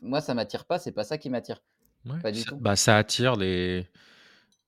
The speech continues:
Speaker 2: heu, ceux qui ont des, un petit excès de, de testostérone, d'ego et cetera. C'est pas, il
Speaker 1: Ouais,
Speaker 2: y a
Speaker 1: c'est
Speaker 2: pas
Speaker 1: ça.
Speaker 2: de jugement là-dedans, en fait, c'est leur système de valeurs.
Speaker 1: C'est ça,
Speaker 2: Je pense qu'on
Speaker 1: exactement.
Speaker 2: choisit pas son système de valeurs, c'est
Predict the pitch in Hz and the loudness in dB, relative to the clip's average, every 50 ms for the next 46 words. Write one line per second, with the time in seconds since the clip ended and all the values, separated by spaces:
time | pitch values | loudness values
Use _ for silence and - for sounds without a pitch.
0 | _ _ _ - 101 95 90 - - 120 113 113 120 - - - 110 101 104 98 | _ _ _ -14 -12 -10 -8 -2 2 2 2 2 2 0 0 0 0 0 0 2
1 | 92 104 101 95 98 98 95 92 - - - - 98 - 107 - - - 110 95 | 2 4 4 4 4 2 0 -2 -4 -4 -6 -4 -2 0 0 0 0 -2 -2 0
2 | 101 98 95 98 98 95 92 95 95 85 95 90 - 107 92 - - - 107 - | 2 2 2 2 2 2 0 0 0 0 -2 0 0 0 -2 0 -2 -2 -4 -2
3 | - - 101 87 90 95 101 107 104 104 92 87 101 98 92 101 104 104 104 107 | 0 0 2 4 4 4 4 2 2 0 2 2 2 0 2 2 2 4 4 4
4 | 101 95 90 - - 101 - 127 135 165 151 101 92 - - - - - 95 90 | 4 2 0 -2 -6 -4 -2 0 0 0 0 -2 -4 -8 -12 -6 0 4 4 6
5 | 90 85 85 82 78 - _ - - - 113 117 107 104 101 - - 127 120 101 | 6 6 4 2 0 -4 _ -16 -14 -8 -2 2 2 2 4 4 4 4 4 4
6 | 98 104 127 127 110 113 120 131 131 123 127 127 127 131 160 160 135 107 - - | 2 4 4 4 4 4 2 2 2 2 2 0 -2 -2 -4 -6 -6 -6 -8 -10
7 | 107 - - 107 104 123 131 - - - - - - 135 123 120 123 117 131 139 | -8 -6 -6 -2 0 0 0 0 -4 -4 -4 -4 -4 -4 -4 -2 -2 -2 -2 -2
8 | 156 156 - - 156 147 160 156 160 - - 143 151 151 - - 120 113 - - | -2 -2 -4 -4 -6 -6 -6 -6 -6 -4 0 2 2 2 2 2 0 0 0 2
9 | 123 117 104 107 107 - 147 156 - 151 131 - - 120 - - 131 120 113 113 | 2 2 2 2 0 0 0 0 0 0 -2 -2 -4 -4 -2 -2 -2 0 0 0
10 | 107 107 110 107 104 117 131 135 - - - 110 107 104 98 | 2 2 2 2 0 -2 -2 -4 -6 -10 -8 -6 -4 -4 -6